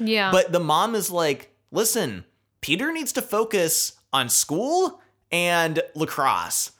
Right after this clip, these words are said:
Speaker 2: Like, those are two of the most important things for him right now."
Speaker 1: Yeah.
Speaker 2: And if he's
Speaker 1: And you're a distraction.
Speaker 2: and if he's driving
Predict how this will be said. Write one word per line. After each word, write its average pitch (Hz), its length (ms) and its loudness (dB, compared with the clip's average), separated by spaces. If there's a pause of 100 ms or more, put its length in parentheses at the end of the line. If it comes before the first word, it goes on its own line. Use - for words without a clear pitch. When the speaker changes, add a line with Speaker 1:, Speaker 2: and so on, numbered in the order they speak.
Speaker 2:
Like, 123 160 -2
those 156 220 0
are 147 40 -6
two 180 640 -4
of 151 160 -4
the 143 80 -10
most 147 240 0
important 156 380 -4
things 170 280 -2
for 143 140 -4
him 120 180 -4
right 101 220 -6
now." 87 380 -2
Speaker 1:
Yeah. 214 340 2
Speaker 2:
And 147 140 2
if 139 100 -6
he's 139 380 -2 (100)
Speaker 1:
And 233 140 2
you're 233 100 4
a 214 60 0
distraction. - 580 -6
Speaker 2:
and 170 100 4
if 165 100 4
he's 160 180 -2
driving 185 680 2